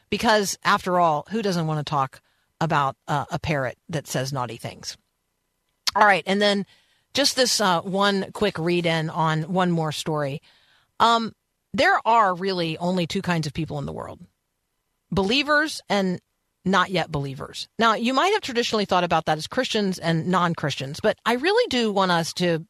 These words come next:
change the way we think about it as Christians and not yet Christians, because the day is going to come, the day will come when every knee will bow in heaven and on earth and under the earth, and every tongue will confess that Jesus Christ is Lord. Think about that.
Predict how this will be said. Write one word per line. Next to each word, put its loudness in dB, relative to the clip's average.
change 2
the 2
way 2
we -2
think -2
about -2
it -12
as 0
Christians 0
and 0
not 2
yet 0
Christians, -8
because 2
the 2
day 4
is 2
going 0
to -4
come, -2
the 2
day 2
will 0
come -4
when 0
every 2
knee 0
will -2
bow 0
in -2
heaven -2
and 0
on -2
earth -2
and -4
under -2
the -2
earth, -2
and -4
every 0
tongue -2
will 2
confess -2
that -8
Jesus -4
Christ -2
is -2
Lord. 0
Think -2
about -6
that. -12